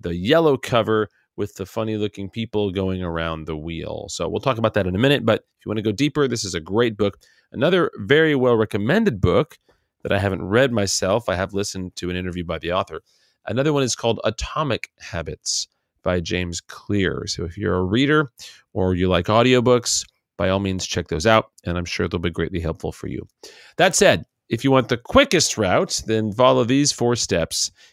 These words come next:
and I believe you can level up in your habits. Let's take a look. First question to ask is, "What's my clear vision?"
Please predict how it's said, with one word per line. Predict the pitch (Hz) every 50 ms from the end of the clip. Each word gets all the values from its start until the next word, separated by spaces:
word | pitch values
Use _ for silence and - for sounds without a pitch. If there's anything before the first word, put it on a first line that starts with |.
| _ _ -
and | 92 95 95
I | 92
believe | 90 92 90 90 87 80 87
you | 85
can | - 87 87
level | 90 87 85 85 82
up | 76 76 - -
in | 98 87
your | 85 90
habits. | 80 80 78 80 80 - - - - - _ - - - - - - - -
Let's | 139 147 -
take | - 175 147
a | 165
look. | 170 151 107 - - _ _ _ _ _ _
First | - 185 214 214 - - -
question | - 202 190 202 - - 170 139
to | 139 -
ask | 131 131 127 120 - -
is, | 117 95
"What's | 98 120 156 175 175 - - -
my | 123 127 139 131
clear | - - - - 127 120 120 120 113 - -
vision?" | 92 87 85 92 107 113 117 107 98 104 104 90 82 69 58 57 -